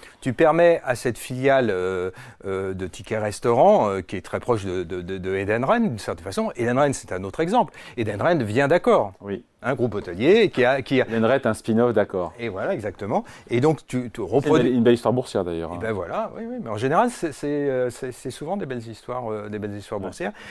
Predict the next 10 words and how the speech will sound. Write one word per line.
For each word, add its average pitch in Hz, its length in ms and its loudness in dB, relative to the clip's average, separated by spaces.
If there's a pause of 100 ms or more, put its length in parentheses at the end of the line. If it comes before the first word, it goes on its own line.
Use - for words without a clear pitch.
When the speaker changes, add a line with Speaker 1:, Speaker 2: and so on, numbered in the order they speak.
(160)
Speaker 1:
qui 127 120 -2
va 120 160 4
lui 117 160 -2
permettre, 139 640 2
euh, 127 160 0 (260)
donc, 117 300 -4
tu, 131 180 -4 (180)
tu 135 120 -6
spécifies 175 640 -2
l'entreprise. 139 720 -2